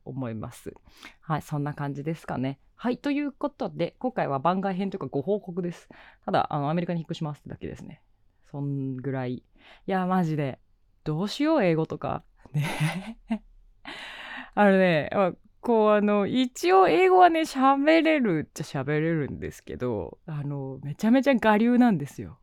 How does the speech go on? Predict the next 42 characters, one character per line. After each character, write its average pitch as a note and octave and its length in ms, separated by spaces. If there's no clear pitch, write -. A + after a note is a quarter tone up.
私 D#3 280
の D3 100
英 C#3 140
語。 C#3+ 200
あ D#3 200
の、 C#3+ 840
留 C4+ 220
学 F4 440
と - 100
か - 180
も C3 140
別 - 240
に C#3 140
し - 140
た G3+ 140
こ - 220
と - 180
な C3 140
い - 120
し、 G2 500
あ D3 200
の、 C3+ 680
英 G3+ 220
語 G3+ 680
の G#3+ 320
勉 G3+ 320
強 G#3 220
は、 G#3 240
ま F#3 100
あ、 F3 40
基 - 300
本 G#3+ 180
的 G3 320
に G#3+ 140
は C#3+ 440
あ D3+ 80
れ D3 100
で D3 100
す - 160
わ。 - 160
あ - 40
の、 C3+ 340